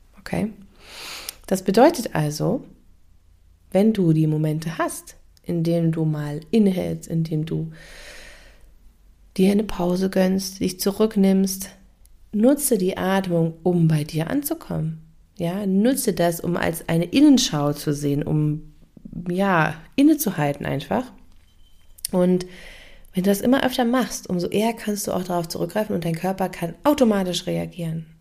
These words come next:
Okay? Und das ist, glaube ich, was, was wir ganz oft vergessen, wenn wir das lesen oder wenn es diesen Tipp gibt, der ja super ist. Das ist ja wirklich ein guter Tipp. Ähm, und wir das lesen, denken, ja, es hilft sowieso nicht, weil wir es nicht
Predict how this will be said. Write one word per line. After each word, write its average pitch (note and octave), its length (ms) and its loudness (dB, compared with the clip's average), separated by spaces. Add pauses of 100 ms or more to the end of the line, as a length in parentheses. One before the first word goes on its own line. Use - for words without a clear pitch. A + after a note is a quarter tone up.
(120)
Okay? G#3 380 -8 (680)
Und F#3 400 0 (100)
das B3 220 4
ist, A3+ 100 0
glaube G#3+ 160 2
ich, G3+ 80 0
was, G3+ 180 2
was F#3+ 160 0
wir F#3 100 0
ganz F#3+ 220 0
oft - 160 -6
vergessen, C4+ 540 2 (460)
wenn F3 280 4
wir E3 300 4
das D#3+ 220 0
lesen A3+ 420 6
oder D#3 160 2
wenn D3 140 -2
es D#3 80 -6
diesen D#3+ 240 2
Tipp G3 260 -2
gibt, B3 340 4
der D#3+ 80 4
ja E3+ 140 4
super G3+ 340 2
ist. D#3+ 100 -4
Das F#3 60 -8
ist F#3 60 -2
ja G#3 60 0
wirklich C4+ 180 0
ein C4+ 60 -4
guter E4 200 0
Tipp. - 240 -4 (640)
Ähm, G3 680 6 (920)
und F#3 140 0
wir G3 100 6
das F#3+ 140 4
lesen, G#3+ 220 4
denken, F3+ 160 0
ja, - 80 -10
es - 80 -6
hilft B3 220 4
sowieso A3 360 2
nicht, E3 320 -4
weil F3+ 320 2
wir A3 80 2
es A3 160 -2
nicht E3 240 -4